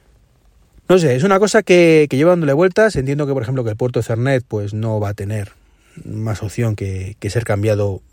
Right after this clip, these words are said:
por un, por un puerto, o sea, no va, no se va a poder cambiar, quiero decir, que va a seguir siendo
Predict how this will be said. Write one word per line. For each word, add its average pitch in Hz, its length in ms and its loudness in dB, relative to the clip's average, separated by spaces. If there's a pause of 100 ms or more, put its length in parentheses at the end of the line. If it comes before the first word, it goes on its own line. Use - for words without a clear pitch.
(200)
por 104 240 -6
un, 98 920 -8 (1900)
por 107 160 -2
un 107 120 -2
puerto, 107 520 -4
o 95 80 -8
sea, 107 140 0
no 110 100 0
va, 107 160 2
no 113 160 0
se 107 60 2
va 117 60 4
a - 20 4
poder 104 160 2
cambiar, 135 280 4
quiero 113 160 0
decir, 170 240 4
que 107 140 0
va 104 60 0
a 95 40 -2
seguir 98 220 -4
siendo 95 580 -6